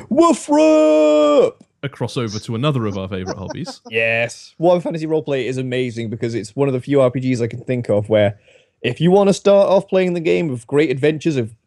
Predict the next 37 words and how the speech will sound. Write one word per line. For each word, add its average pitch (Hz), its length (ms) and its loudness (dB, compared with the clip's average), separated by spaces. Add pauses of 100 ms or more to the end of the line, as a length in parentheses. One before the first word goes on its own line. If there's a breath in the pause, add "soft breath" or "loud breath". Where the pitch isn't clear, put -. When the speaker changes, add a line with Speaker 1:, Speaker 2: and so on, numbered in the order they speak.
Speaker 1:
troll 147 300 2
slayers 143 600 2
and, 98 180 -4
and 104 180 -4
dragons 135 640 0
and 110 140 -2
evil 139 540 2
unbeknown, 131 840 0 (540)
uh, 117 600 4 (200)
arcane 127 640 0
deities 123 560 -2
from 117 180 -6
beyond 117 380 0
space 131 340 -4
and 123 80 -8
time, 135 240 2
and 117 160 -8
you 135 100 2
wanna 165 200 4
play 151 220 2
a 107 80 2
rat 107 400 -2
catcher, 160 520 0 (720)
you 165 240 4
go 180 240 6
on 135 160 2
then, 110 180 -4
son. 95 380 -8 (320)
Your 123 100 -6
starting 170 360 0
equipment 160 320 -2
will 135 100 -6
be 127 140 -4
a 107 40 -2
small 147 480 0
yappy 143 460 -4
dog. 117 380 0